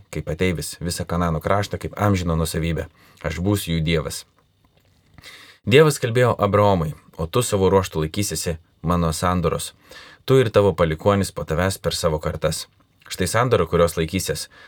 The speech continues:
tarp manęs ir tavęs bei tavo palikonių po tavęs. Kiekvienas vyriškis iš jūsų bus apipjaustytas. Apipjaustysitės apyvarpio odą ir tai bus ženklas sandoros tarp manęs ir jūsų. Per jūsų kartas kiekvienas vyriškis iš jūsų, sulaukęs aštuonių dienų,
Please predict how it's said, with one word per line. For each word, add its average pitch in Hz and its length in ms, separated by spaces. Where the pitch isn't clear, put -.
tarp 78 180
manęs 95 460
ir 73 120
tavęs 95 400
bei 76 160
tavo 80 260
palikonių 95 580
po 76 120
tavęs. 78 440
Kiekvienas 104 480
vyriškis 95 400
iš - 100
jūsų 98 220
bus 85 240
apipjaustytas. 85 760
Apipjaustysitės 98 960
apyvarpio 85 540
odą 104 320
ir 101 120
tai 123 80
bus 107 160
ženklas 104 380
sandoros 90 360
tarp - 220
manęs 85 380
ir 80 100
jūsų. 80 300
Per 98 120
jūsų 147 240
kartas 107 280
kiekvienas 98 480
vyriškis 90 440
iš - 120
jūsų, 117 260
sulaukęs 85 460
aštuonių 85 320
dienų, 90 240